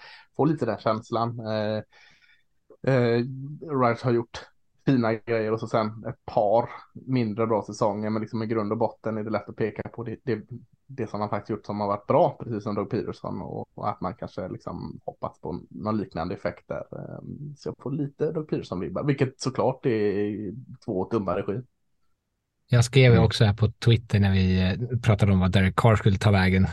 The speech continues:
Speaker 2: sen. Så, och det, det här är första pusselbiten på plats då, för då sa jag att om Frank Reich får jobbet i Panthers så kommer han kanske ta in Gus Bradley som har en relation till Carr
Speaker 1: Ah.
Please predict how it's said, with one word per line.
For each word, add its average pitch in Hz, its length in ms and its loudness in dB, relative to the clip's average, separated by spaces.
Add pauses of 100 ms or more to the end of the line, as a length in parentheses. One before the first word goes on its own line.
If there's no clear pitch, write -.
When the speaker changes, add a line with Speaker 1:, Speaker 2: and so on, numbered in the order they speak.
Speaker 2:
sen. 90 260 0
Så, 120 260 0
och 117 200 2
det, 110 180 6
det 110 80 8
här 110 100 8
är 113 60 10
första 123 360 6
pusselbiten 107 600 6
på 101 100 -4
plats 107 280 2
då, 95 120 2
för 110 120 0
då 104 80 6
sa 98 180 4
jag 95 100 6
att 98 100 2
om 101 100 6
Frank 107 280 4
Reich 117 240 6
får 113 80 6
jobbet 90 340 4
i 92 200 2
Panthers 104 500 4
så 101 100 0
kommer 95 220 4
han 92 100 4
kanske 95 220 2
ta 98 100 4
in 95 120 6
Gus 90 300 2
Bradley 95 460 4
som 101 200 4
har 92 220 4 (560)
en 113 160 8
relation 101 580 6
till 101 160 4
Carr 101 360 8
Speaker 1:
Ah. 98 280 0